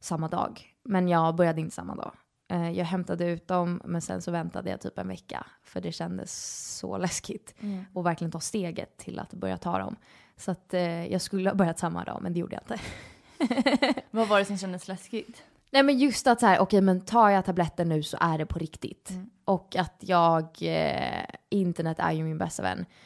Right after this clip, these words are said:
Speaker 1: Och att jag
Speaker 2: Och fienden, där hittar man.
Speaker 1: Eh, ja, exakt. Och jag läste väl lite för mycket om, eh, ja, men om biverkningar och folk som inte mått så bra av det.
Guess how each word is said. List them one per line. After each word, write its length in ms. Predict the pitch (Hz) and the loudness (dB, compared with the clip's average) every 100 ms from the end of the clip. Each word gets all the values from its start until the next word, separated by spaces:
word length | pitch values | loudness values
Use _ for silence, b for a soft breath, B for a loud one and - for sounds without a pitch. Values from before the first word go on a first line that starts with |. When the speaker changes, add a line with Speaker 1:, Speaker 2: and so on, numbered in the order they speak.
| b b b | b b b
Speaker 1:
Och 240 | 180 - 175 | -14 -6 -4
att 140 | 160 | -2
jag 580 | 165 160 - - - 185 | 0 0 0 -2 -6 -6
Speaker 2:
Och 240 | - 330 - | -4 -6 -4
fienden, 460 | 262 170 170 214 | 0 0 2 0
där 120 | 214 247 | 2 4
hittar 180 | 262 208 | 6 6
man. 80 | 320 | 6
Speaker 1:
Eh, 80 | 180 | 4
ja, 220 | 233 233 | 10 12
exakt. 500 | 233 226 262 196 - | 12 10 8 8 6
Och 120 | - 214 | 4 8
jag 180 | 208 | 10
läste 260 | 208 196 196 | 10 8 6
väl 80 | 202 208 | 4 8
lite 320 | 208 175 185 | 6 6 2
för 100 | 190 | 4
mycket 480 | 185 175 - - - _ _ _ | 4 2 -4 -4 -6 _ _ _
om, 480 | - 180 165 160 170 | 4 4 4 0 -4
eh, 460 | 151 - - - - _ _ _ - | -4 -4 -6 -8 -10 _ _ _ -10
ja, 100 | 185 | -4
men 220 | 180 170 | -2 -2
om 260 | 170 170 190 _ | -4 -6 -10 _
biverkningar 880 | 175 190 170 165 - - 92 92 - | -2 -2 0 -4 -4 -6 -4 -6 -6
och 320 | - - - | -4 -4 -4
folk 280 | - 170 - | -4 -4 -6
som 220 | 170 175 | -10 -8
inte 240 | 175 175 | -8 -6
mått 160 | 175 185 | -8 -8
så 80 | 180 | -6
bra 280 | 196 - - | -4 -4 -4
av 280 | - - 175 | -8 -8 -8
det. 180 | - | -10